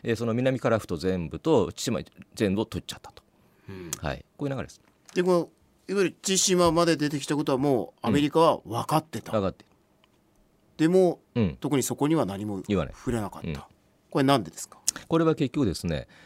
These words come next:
Speaker 1: えーと、アメリカの世界戦略で、日本とロシアが揉めてる方がいいんです。
Speaker 2: 仲いい
Speaker 1: うん。
Speaker 2: ことはないでしょうけど、まあ、
Speaker 1: うん。
Speaker 2: 近づくよりかは、
Speaker 1: うん。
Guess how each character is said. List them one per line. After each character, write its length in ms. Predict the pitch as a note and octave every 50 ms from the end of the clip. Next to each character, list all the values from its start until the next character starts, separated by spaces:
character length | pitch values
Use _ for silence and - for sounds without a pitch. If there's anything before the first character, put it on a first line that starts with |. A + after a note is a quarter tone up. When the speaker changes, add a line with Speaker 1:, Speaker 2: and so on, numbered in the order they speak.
| - -
Speaker 1:
え 180 | - G#2 G2+ G2
ー 40 | F#2
と、 520 | - G2 F#2 F#2 F2+ F#2 F#2 F#2 - -
ア 40 | C3+
メ 80 | D#3
リ 80 | D#3+ D3+
カ 40 | D3+
の 60 | C#3+
世 140 | - - B2
界 120 | C#3 C#3+
戦 160 | - E3 C#3
略 200 | A#2 D2+ - D#2
で、 320 | D#2+ F#2 F2 D#2 C#2 - - _ - - - - - _ -
日 100 | C3 C3+
本 280 | D3 A3 A#3+ A#3+ A#3+ -
と 120 | - A2
ロ 120 | A2 B2+ C3+
シ 120 | - C3+
ア 100 | G#2+ F2
が 100 | D#2 E2
揉 120 | F2+ G2
め 100 | A#2 C3
て 80 | - -
る 60 | C#3+ D3+
方 120 | D#3 A2
が 80 | E2+ E2+
い 40 |
い 40 | F2+
ん 40 | D#2+
で 60 | D#2
す。 200 | - - - - _ _ _ _ _ _ _ _ _ _ _ _ _ _ _ _ _ _ _ _ _ _ _ _ _ _ _ _ _ _ _ _ _ _ - - _ _ _ _ _ -
Speaker 2:
仲 320 | A#2+ B2 B2 B2 - A#2+ A#2
い 800 | A#2+ B2+ B2+ A#2+ A#2+ A#2 A2 G#2+ G#2 G2+ G2 F#2+ G2 F#2+ F#2
い 60 | - - _ _ _ _ _ _
Speaker 1:
う 80 | - A2
ん。 100 | E2 - - - _
Speaker 2:
こ 140 | - - C3
と 80 | B2 E3+
は 60 | D#3
な 100 | B2 C3 B2+
い 40 | A2
で 60 | G#2+
し 100 | - B2
ょ 40 | A#2
う 40 |
け 60 | - G#2+
ど、 80 | A2+
ま 120 | A#2 C3 -
あ、 20 |
Speaker 1:
う 40 | B2
ん。 40 | G2+
Speaker 2:
近 180 | - - - E3
づ 160 | D#3+ E3 E3
く 140 | - F3 E3+
よ 100 | E3+ E3
り 100 | D#3 -
か 140 | - E3
は、 200 | F3 F#3+ F#3+ E3
Speaker 1:
う 80 | C3 G#2+
ん。 120 | D#2+ C2+